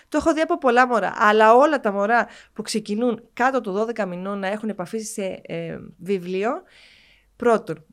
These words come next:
εννοείται ότι η κριτική τους σκέψη είναι πολύ καλύτερη και δείχνουν και οι έρευνες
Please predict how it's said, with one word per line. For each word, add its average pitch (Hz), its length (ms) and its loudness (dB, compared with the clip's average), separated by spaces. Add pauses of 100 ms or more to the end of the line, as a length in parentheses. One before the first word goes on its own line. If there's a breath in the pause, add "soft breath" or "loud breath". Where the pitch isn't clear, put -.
(260)
εννοείται 208 420 -6
ότι 185 400 -8
η 180 100 -8
κριτική 196 420 -8
τους 208 140 -14
σκέψη - 480 -10
είναι 214 120 -6
πολύ 202 220 -8
καλύτερη 196 520 -6
και 214 220 -4
δείχνουν 262 260 -6
και 254 120 -6
οι 214 100 0
έρευνες 277 480 -4